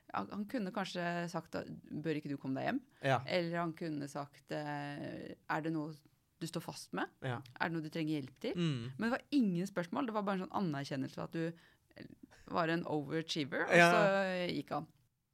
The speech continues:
Speaker 1: Og det er ille når du er på toppledernivå, ikke
Speaker 2: Ja,
Speaker 1: sant?
Speaker 2: ja,
Speaker 1: For da
Speaker 2: ja.
Speaker 1: har du bare fortalt til meg som ung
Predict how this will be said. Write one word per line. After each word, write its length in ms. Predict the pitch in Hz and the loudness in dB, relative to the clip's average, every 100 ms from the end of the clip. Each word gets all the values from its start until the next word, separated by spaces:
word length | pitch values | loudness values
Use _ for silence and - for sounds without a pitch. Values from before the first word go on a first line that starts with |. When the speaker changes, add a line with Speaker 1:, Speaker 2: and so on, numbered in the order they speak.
| _ - 175 | _ -6 -2
Speaker 1:
Og 120 | 196 185 | 0 2
det 100 | 185 | 2
er 100 | 202 | 2
ille 240 | 247 180 160 | 0 -2 -2
når 120 | 175 | -2
du 60 | 208 | -4
er 80 | 220 _ - | -8 _ -14
på 100 | - | -12
toppledernivå, 1120 | - - _ - - - 175 151 170 190 233 - | -14 -16 _ -20 -18 -4 -2 -2 -2 -2 -2 0
ikke 120 | 170 | 6
Speaker 2:
Ja, 80 | 160 | 8
Speaker 1:
sant? 100 | 180 | 8
Speaker 2:
ja, 80 | 165 | 8
Speaker 1:
For 60 | |
da 60 | 156 | 6
Speaker 2:
ja. 40 | 220 | 4
Speaker 1:
har 100 | 226 | 2
du 60 | |
bare 180 | 202 190 | 2 0
fortalt 520 | 170 202 - 170 156 - | 0 -8 -4 -2 -2 -2
til 100 | 190 | 0
meg 240 | 160 165 | 2 0
som 180 | 175 175 | -2 -2
ung 300 | 165 185 | 0 0